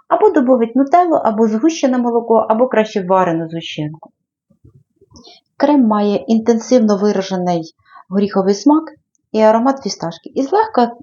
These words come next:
такий, злегка солодкуватий. Печиво це пів порції, решта порції в мене далі ще, о, остиває.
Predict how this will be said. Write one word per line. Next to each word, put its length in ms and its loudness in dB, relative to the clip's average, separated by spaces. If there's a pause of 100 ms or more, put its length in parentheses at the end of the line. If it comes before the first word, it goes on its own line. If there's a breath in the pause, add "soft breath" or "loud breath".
(140)
такий, 500 -2 (380)
злегка 360 0
солодкуватий. 680 -10 (540 soft breath)
Печиво 440 2
це 200 -2
пів 300 -4
порції, 520 0
решта 320 -2
порції 420 -4
в 40 -10
мене 580 -4
далі 300 0
ще, 260 -8
о, 640 -2 (240)
остиває. 600 -4